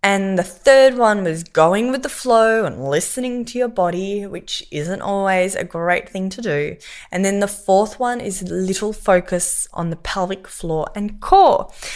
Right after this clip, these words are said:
So hopefully that was helpful. If nothing else, hopefully it just got you thinking about a few things you could add to your program during pregnancy or postpartum.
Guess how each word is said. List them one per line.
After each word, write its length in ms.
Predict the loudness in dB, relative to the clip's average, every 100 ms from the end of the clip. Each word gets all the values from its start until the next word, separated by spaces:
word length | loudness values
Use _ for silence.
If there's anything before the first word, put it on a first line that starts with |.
| -12 0
So 140 | 2
hopefully 580 | 4 4 4 0 -2 -2
that 220 | 2 2
was 220 | 0 -8
helpful. 840 | -6 0 0 0 -8 -4 -2 -2 -4
If 160 | -4
nothing 260 | -6 -4 -2
else, 140 | -2
hopefully 420 | -2 -4 -4 -4
it 100 | -4
just 220 | -4 -10 -8
got 160 | -8
you 80 | -8
thinking 460 | -8 -6 -6 -4 0
about 220 | 4 2
a 20 |
few 200 | 0 -8
things 320 | -4 -4 -4
you 60 | -6
could 160 | -6 0
add 240 | 2 4 2
to 160 | -4
your 80 | -6
program 880 | -6 -2 2 2 0 -2 -2 -4 -8
during 240 | -10 -10
pregnancy 400 | -8 -8 -8 -10
or 20 |
postpartum. 680 | -6 -6 -4 0 0 0 -2